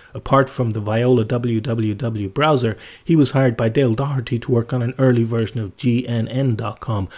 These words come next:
the first commercial website. He was at a meeting of web pioneers the day the idea of the W three C was first discussed. In twenty twelve, he was on the list of witnesses to speak in court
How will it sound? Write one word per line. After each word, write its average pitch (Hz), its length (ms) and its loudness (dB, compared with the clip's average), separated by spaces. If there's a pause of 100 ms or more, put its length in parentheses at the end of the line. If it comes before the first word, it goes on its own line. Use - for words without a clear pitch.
(120)
the 120 80 -2
first - 360 0
commercial 113 460 -2
website. 120 520 -2 (220)
He - 120 2
was 131 160 8
at 131 100 4
a 127 60 4
meeting 147 340 4
of 113 140 2
web 143 240 4
pioneers 127 580 4
the 127 120 -2
day 127 280 6
the 127 180 4
idea 127 480 4
of 123 180 -4
the 120 80 0
W 127 360 0
three 131 300 0
C 170 280 0
was 117 160 2
first - 300 -6
discussed. - 560 -10 (380)
In 131 100 4
twenty 131 280 4
twelve, 143 400 4 (220)
he 170 160 6
was 170 160 4
on 151 140 2
the 139 80 4
list 143 260 2
of 110 120 -2
witnesses 120 520 0 (220)
to - 80 -6
speak 156 300 2
in 135 120 2
court 131 400 2